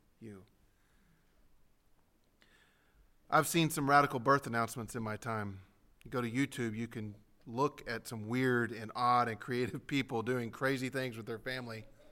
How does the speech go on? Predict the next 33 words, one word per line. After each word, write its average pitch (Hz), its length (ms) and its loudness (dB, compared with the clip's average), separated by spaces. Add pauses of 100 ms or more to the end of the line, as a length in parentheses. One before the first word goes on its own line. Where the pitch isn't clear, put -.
(1120)
I 120 60 -4
remember 127 760 4 (1500)
the 135 60 0
joy, 131 560 6 (300)
uh, 117 240 -6 (140)
that 117 120 -6
I 139 180 6
was 127 220 2
holding 156 400 4
on 147 240 4
to 127 240 -4
my 131 140 4
whole 180 180 8
life, 156 340 10
really, 143 340 4 (320)
but 135 300 4
especially 160 480 0
the, 127 240 2 (240)
the 139 100 -2
nine 147 360 6
months 147 300 2
that 131 220 2 (360)
before 139 420 4
J 143 300 4
C, 147 180 -2
my 131 160 2
daughter, 143 300 6
was 135 100 2
being 135 240 -2
born, 139 220 4
I 131 80 6
couldn't 147 320 -2
wait. 147 220 4